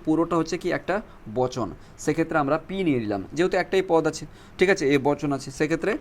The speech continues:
আমরা, আহ, এ, পি নিলাম শুধুমাত্র। আর নেয়ের ক্ষেত্রে আমরা কার্ল ব্যবহার করব। ঠিক আছে? এটাকে কার্ল বলা হয়। ওকে? এই চিহ্নটাকে কার্ল ব্যবহার করে নিষেধক বচনের ক্ষেত্রে ব্যবহার করা হয়। ভালো করে বলছি, এই চিহ্নটা হচ্ছে নিষেধক বচনের ক্ষেত্রে এটাকে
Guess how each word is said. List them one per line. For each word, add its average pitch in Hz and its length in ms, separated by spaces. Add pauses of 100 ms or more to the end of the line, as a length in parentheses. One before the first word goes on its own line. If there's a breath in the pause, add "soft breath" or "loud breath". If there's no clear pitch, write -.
(260 loud breath)
আমরা, 143 300
আহ, 135 320
এ, 131 340
পি 165 140
নিলাম 165 260
শুধুমাত্র। 156 480 (220 loud breath)
আর 127 120
নেয়ের 147 340
ক্ষেত্রে 170 300
আমরা 151 260 (440)
কার্ল 175 320
ব্যবহার 135 340
করব। 110 220
ঠিক 170 140
আছে? 180 200
এটাকে 165 260 (100)
কার্ল 156 300
বলা 123 240
হয়। 82 220 (440)
ওকে? 165 160
এই 151 160
চিহ্নটাকে 156 520
কার্ল 143 240
ব্যবহার 127 240
করে 165 220 (280 loud breath)
নিষেধক 147 520
বচনের 147 320
ক্ষেত্রে 143 240
ব্যবহার 127 280
করা 113 220
হয়। 107 200 (280 loud breath)
ভালো 135 200
করে 165 140
বলছি, 170 500 (240 loud breath)
এই 160 180
চিহ্নটা 156 500
হচ্ছে 160 320
নিষেধক 143 520
বচনের 131 340
ক্ষেত্রে 131 280
এটাকে 139 240